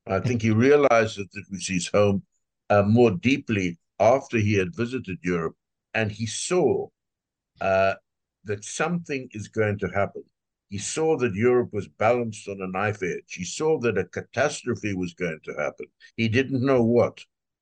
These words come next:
but he saw that there was a catastrophe going to happen in Europe.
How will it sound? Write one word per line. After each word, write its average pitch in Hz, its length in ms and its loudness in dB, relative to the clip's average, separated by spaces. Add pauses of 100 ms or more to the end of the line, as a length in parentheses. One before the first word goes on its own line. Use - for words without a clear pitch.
(180)
but 101 160 -2
he 110 100 -2
saw 143 340 2
that 117 140 0
there 110 140 -2
was 98 160 -4
a - 60 -16
catastrophe 92 760 -4
going 69 320 -8
to 69 80 -14
happen 65 320 -10
in 64 160 -18
Europe. - 280 -18